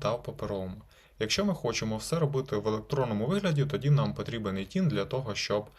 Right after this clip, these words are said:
а, можна було подати таку звітність. При цьому бухгалтер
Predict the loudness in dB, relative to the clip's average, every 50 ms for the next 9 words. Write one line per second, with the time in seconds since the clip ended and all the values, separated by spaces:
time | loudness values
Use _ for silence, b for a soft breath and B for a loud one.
0 | B B B B B B B B -6 -4 -2 -2 -2 -2 -2 -2 -4 -4 -2 -2
1 | -2 -2 0 0 0 2 2 2 0 0 -4 -8 -6 -6 -6 -6 -4 -6 -6 -6
2 | -6 -8 -10 -12 -12 B B B B B B B B B B 0 2 4 4 4
3 | 4 4 4 2 0 0 2 2 2 2 2 2 0 0 -2